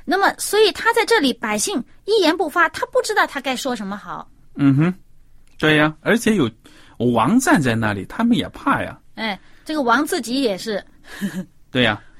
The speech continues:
Speaker 2: 以利亚就对众民说了：“做耶和华先知的只剩下我一个人，巴力的先知却有四百五十个人。”你看，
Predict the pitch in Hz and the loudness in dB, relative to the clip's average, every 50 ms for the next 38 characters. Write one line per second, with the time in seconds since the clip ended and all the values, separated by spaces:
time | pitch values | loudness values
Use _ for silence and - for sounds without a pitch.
0 | - - - - - - 131 139 160 156 180 185 175 160 143 - 160 147 156 135 | -20 -20 -20 -20 -8 -2 0 0 2 2 4 4 2 2 2 2 2 2 2 0
1 | 127 - - - - - - 196 151 117 104 107 113 - - 113 113 110 - - | 0 -2 -12 -20 -10 -4 0 2 2 2 2 -2 -4 -4 -4 -4 -4 -4 -6 -12
2 | - - - - - - - - _ - _ - - - 269 233 202 180 165 226 | -18 -20 -20 -20 -20 -20 -20 -20 _ -20 _ -18 -4 0 4 4 4 4 4 4
3 | 254 240 - 220 190 - 143 160 185 - - 220 214 214 208 202 226 220 196 156 | 2 4 2 0 0 2 2 2 2 2 2 2 2 2 2 2 2 2 2 2
4 | 123 - - 117 107 - - - 262 220 160 - - 123 107 104 101 95 80 78 | 0 -2 -6 -6 -4 -4 0 2 4 4 4 4 2 0 0 -2 -6 -6 -8 -8
5 | 90 98 110 143 160 - 226 165 107 - - - - - - - - - - - | -6 0 2 2 4 4 0 0 0 -4 -10 -16 -20 -20 -20 -20 -20 -20 -20 -20
6 | - - - - 185 196 240 269 277 240 160 123 120 - - 143 139 139 139 147 | -20 -20 -8 -4 0 4 6 6 6 6 4 2 -2 0 2 2 2 2 2 -2
7 | 139 - - 156 127 95 92 - - - - 165 - 110 95 82 60 - - - | -6 -2 0 0 0 0 -2 -4 -4 -2 -4 -4 -4 -6 -8 -8 -12 -12 -10 -10
8 | 107 104 - 104 - - - - _ - - - _ _ - - _ _ - - | -10 -8 -8 -10 -10 -10 -16 -20 _ -20 -20 -20 _ _ -20 -20 _ _ -20 -20
9 | _ _ _ - - _ _ _ _ _ _ - 127 - 165 147 - | _ _ _ -20 -20 _ _ _ _ _ _ -8 -2 0 0 -2 -2